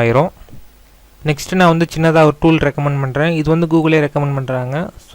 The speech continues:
அந்த டூல் நேம் என்னன்னு பார்த்தீங்கன்னா Chrome Cleanup டூல்னு சர்ச் பண்ணுங்க Google-ல.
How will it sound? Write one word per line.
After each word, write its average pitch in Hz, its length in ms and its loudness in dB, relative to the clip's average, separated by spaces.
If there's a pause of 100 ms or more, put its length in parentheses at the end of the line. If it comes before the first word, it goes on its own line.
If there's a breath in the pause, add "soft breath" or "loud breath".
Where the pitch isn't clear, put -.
அந்த 147 140 -2 (120)
டூல் 165 200 -2
நேம் 151 140 -2
என்னன்னு 143 240 -4
பார்த்தீங்கன்னா 139 380 -6 (2500 soft breath)
Chrome 170 320 4
Cleanup 151 360 0
டூல்னு 143 300 2
சர்ச் 139 220 -2
பண்ணுங்க 135 240 0 (100)
Google-ல. 131 360 0